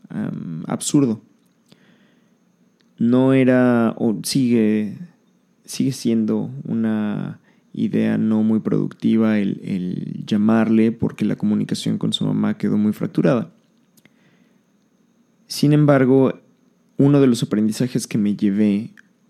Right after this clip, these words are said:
con la práctica de, de estar presente y de revisarme cada vez que tengo un, una sensación constrictiva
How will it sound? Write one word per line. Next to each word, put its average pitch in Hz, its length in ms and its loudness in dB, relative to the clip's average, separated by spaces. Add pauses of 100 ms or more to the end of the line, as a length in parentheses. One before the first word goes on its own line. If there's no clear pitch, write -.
(100)
con 101 220 -2
la 98 100 -2
práctica - 460 -4
de, - 320 -6
de 107 180 0
estar 107 380 -4
presente 110 600 -2
y 107 140 0
de 101 140 -4
revisarme 107 640 -2
cada 104 240 -2
vez 101 240 -4
que 113 100 -6
tengo 104 380 -2
un, 101 320 -2 (280)
una 113 200 -2
sensación 107 500 -4
constrictiva 104 920 0